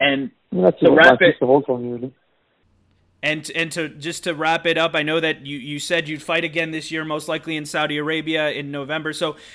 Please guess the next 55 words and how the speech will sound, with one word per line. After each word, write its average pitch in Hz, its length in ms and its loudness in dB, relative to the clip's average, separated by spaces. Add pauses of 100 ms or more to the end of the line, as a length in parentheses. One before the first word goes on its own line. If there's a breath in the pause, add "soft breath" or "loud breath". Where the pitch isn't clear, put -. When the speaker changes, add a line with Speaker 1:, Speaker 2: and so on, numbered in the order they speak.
(160 soft breath)
Speaker 3:
like, 160 220 -2
we've 170 160 0
just 160 180 -4
mentioned 185 380 -2
so 190 200 -2
many 185 240 -2
names. 180 360 -2
So 156 260 -2 (220 soft breath)
there's 160 200 0
al-, 185 180 4
also 185 420 0
in 180 80 -4
the 175 80 0
welterweight, 170 600 0
welterweight 170 540 0
division, 160 400 -4
there's 143 180 -6
Errol 170 280 2
Spence, 165 640 -4 (260 soft breath)
uh, 135 300 0
there's 139 160 -4
Sean 180 420 0
Porter. 165 480 -2
We 147 140 -6
talked 175 260 0
about 165 220 -2
Keith 170 200 -8
Thurman, 160 440 -4
Manny 175 280 0
Pacquiao, 151 460 -4
Kell 190 160 -2
Brook. 156 220 -6
So 175 240 2 (260 soft breath)
at 151 140 -2
the 180 100 2
end 196 80 0
of 196 80 -2
the 180 60 0
day, 165 400 2 (100)
if 156 180 -6
you 202 180 -2
had 196 140 2
your 165 120 -2
choice, 143 340 -6
there's 160 160 -2
also 175 240 0
Niraj 156 440 0
Goyat, 165 400 2
who 160 100 -8
probably 156 400 -4
wants 147 260 -8
to 151 200 -4
get 147 220 -6
his 170 160 -4
opportunity. 156 680 -6